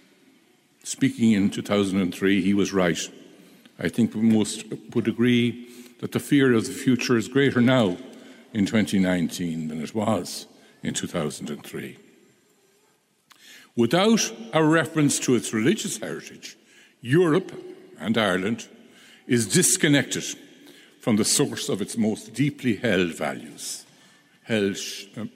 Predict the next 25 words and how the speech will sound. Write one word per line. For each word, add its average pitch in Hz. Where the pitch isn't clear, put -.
shared 160
values 76
that -
could 127
give 95
it -
confidence 85
and 87
courage -
to -
face -
the -
future. -
Without, 160
so -
to 107
speak, -
a 113
sense 131
of 104
the 98
faith 143
of 120
our 104
fathers, 90